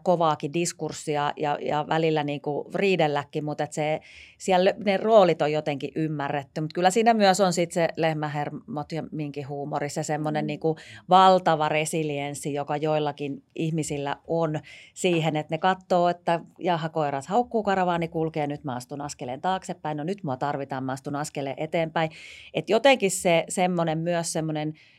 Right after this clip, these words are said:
Speaker 1: hyvä, me puhutaan, niinku, piilo-osaamisesta tai jostain perstuntuma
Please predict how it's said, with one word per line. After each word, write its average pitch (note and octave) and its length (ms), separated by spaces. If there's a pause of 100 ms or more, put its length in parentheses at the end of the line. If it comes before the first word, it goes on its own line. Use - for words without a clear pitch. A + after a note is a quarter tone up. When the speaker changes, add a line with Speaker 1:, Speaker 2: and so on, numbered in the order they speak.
(140)
Speaker 1:
hyvä, G3+ 400 (760)
me F#3 200
puhutaan, G3 460
niinku, E3 360 (800)
piilo-osaamisesta D3+ 1600
tai D#3 200
jostain A#3 420
perstuntuma C#3+ 960